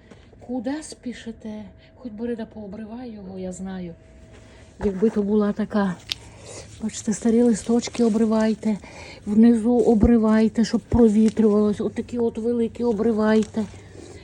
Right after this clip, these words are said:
От. Гляньте, яка красота. Це консуело. Я його вже приготувала заносить.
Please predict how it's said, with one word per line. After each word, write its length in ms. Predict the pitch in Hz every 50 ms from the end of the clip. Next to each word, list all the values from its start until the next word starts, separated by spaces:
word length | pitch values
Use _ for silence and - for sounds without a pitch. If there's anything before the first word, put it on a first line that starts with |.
| - - -
От. 380 | - - 220 220 214 - - - - - - - - - - - - - - - - - - - - - - -
Гляньте, 360 | 202 202 214 214 208 208 214 208
яка 140 | - 226
красота. 540 | 202 - - 202 196 - - 214 - - 190 175 - - - - - - - - - - - -
Це 140 | - - 247
консуело. 640 | 233 - 240 226 214 - - 226 220 220 226 220 220
Я 120 | 226 233 233
його 220 | 247 240 226 226
вже 160 | 220 202 233
приготувала 760 | 220 - 220 220 202 220 214 - 233 220 220 220 214 214 208
заносить. 640 | 202 208 208 208 214 214 214 - - - - - -